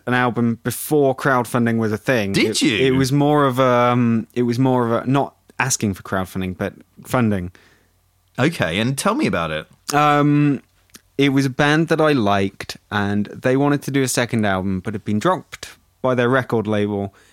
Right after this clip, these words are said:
Speaker 1: I
Speaker 2: As
Speaker 1: was
Speaker 2: all
Speaker 1: in
Speaker 2: good bands are.
Speaker 1: I was piss poor in university at the time, and they had some call to basically, like,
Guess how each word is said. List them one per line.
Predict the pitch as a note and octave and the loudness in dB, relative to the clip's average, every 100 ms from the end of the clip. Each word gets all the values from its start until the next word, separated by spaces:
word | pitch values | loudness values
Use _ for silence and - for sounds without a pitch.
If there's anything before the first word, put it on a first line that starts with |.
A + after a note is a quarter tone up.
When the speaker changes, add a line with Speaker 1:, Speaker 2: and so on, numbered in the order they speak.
| - | 0
Speaker 1:
I | D3 | 2
Speaker 2:
As | - | 4
Speaker 1:
was | D3+ | 4
Speaker 2:
all | A#2 | 2
Speaker 1:
in | |
Speaker 2:
good | A2 F#2+ | 0 0
bands | G2 F#2 F#2 | 0 0 0
are. | A2 G2 F2+ G#2 E3 | 2 2 0 0 0
Speaker 1:
I | F#3+ | 2
was | F3+ | 2
piss | - F3 | 0 -2
poor | - E3 C#3+ | 0 0 2
in | B2+ | 2
university | B2 A#2+ C3+ D3 - G#2+ | 2 2 2 0 0 0
at | G2+ | 0
the | |
time, | - G2 G2 G#2+ _ _ _ | -2 -2 -2 -6 _ _ _
and | A#2 A2+ A2+ | -2 0 0
they | C3 C3 | 0 2
had | G#2+ B2+ A2+ | 0 -2 -2
some | - A#2 | -2 -2
call | - B2+ A#2+ | 0 0 0
to | A2 | 0
basically, | G#2+ A2+ - G#2+ G#2 | -2 -2 -2 -2 0
like, | G2+ G2 - | -2 -4 -8